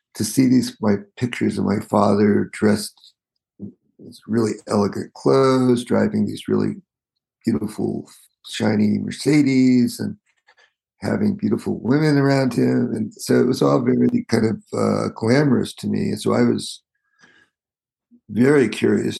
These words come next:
to, to learn more about that. He never talked about any of this stuff. And when I asked him questions about it, he would sort of, as I say in my book, swatted them away like, like flies. You know, he just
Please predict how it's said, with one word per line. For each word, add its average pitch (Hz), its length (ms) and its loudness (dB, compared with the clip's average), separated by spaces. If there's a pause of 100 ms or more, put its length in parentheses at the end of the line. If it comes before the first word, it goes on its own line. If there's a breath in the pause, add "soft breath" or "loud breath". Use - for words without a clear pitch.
(140)
to, - 200 -14 (1000)
to 110 80 -2
learn 113 360 0
more 117 240 2
about 120 360 -2
that. 107 300 -2 (520)
He 143 220 -10
never 165 300 2 (360)
talked 127 400 -2
about 113 280 0
any 117 100 2
of 104 80 0
this 107 140 -2
stuff. 104 220 -6
And 107 100 -2
when 107 120 0
I 107 120 0
asked 113 320 -2
him 107 140 -4
questions - 520 -6
about 101 300 0
it, 101 120 -2 (580)
he 127 80 2
would 120 180 2
sort 110 240 0
of, 104 220 -4 (180)
as 107 140 -6
I 101 220 0
say 107 240 -2
in 101 80 -2
my 98 180 -2 (580)
book, 107 240 0
swatted 104 580 -2
them 104 200 0
away 104 320 2
like, 95 300 -4 (400)
like 101 200 -2
flies. 107 600 0
You 101 80 -2
know, 98 60 0
he 104 80 -2
just - 260 -6